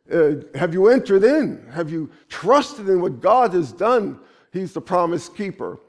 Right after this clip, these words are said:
uh, of the promises. And so,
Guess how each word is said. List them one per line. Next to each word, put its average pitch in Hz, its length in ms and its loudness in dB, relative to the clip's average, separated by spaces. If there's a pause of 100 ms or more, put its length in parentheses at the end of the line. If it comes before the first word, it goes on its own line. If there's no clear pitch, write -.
(480)
uh, 135 300 -4
of 131 220 -6
the 120 80 -6
promises. 156 800 -8 (680)
And 123 120 -10
so, 160 380 -2